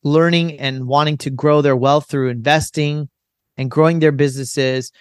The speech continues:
And of course, the keys of community and relationships and health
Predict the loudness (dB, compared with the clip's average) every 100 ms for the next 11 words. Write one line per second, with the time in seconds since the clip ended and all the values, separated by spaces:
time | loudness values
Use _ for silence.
0 | _ -2 0 0 0 2 0 -2 -8 -8
1 | -4 0 2 0 -2 -8 _ _ -4 0
2 | 0 -2 -12 -4 0 2 2 0 -2 -4
3 | -10 -10 -4 0 2 0 -4 -8 -8 -8
4 | -12 -14 -8 0 2 2 -4